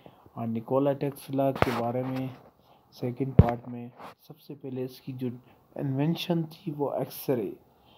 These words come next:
जो आजकल हमारे जो, अ, hospitals वगैरह में जो एक्सरे वगैरह होते हैं, ये भी निकोला टेस्ला की वजह से होते हैं,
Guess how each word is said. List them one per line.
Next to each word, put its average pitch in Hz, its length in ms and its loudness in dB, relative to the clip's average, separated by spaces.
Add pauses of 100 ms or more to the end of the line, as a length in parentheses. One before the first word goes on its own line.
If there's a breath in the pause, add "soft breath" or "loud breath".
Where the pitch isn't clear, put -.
(200 loud breath)
जो 143 160 -6
आजकल 151 420 0
हमारे 160 460 0
जो, 135 280 -2 (420 loud breath)
अ, 131 40 -6 (600)
hospitals 147 840 -4
वगैरह 131 340 0
में 147 180 -4
जो 123 120 -2
एक्सरे - 540 -4
वगैरह 127 400 -2
होते 117 380 -10
हैं, 135 420 -10 (420 loud breath)
ये 147 220 -2
भी 147 320 -2 (300 loud breath)
निकोला 127 400 -2
टेस्ला 123 500 -6
की 123 220 -10
वजह 117 320 -4
से 123 220 -10
होते 113 300 -10
हैं, 131 400 -10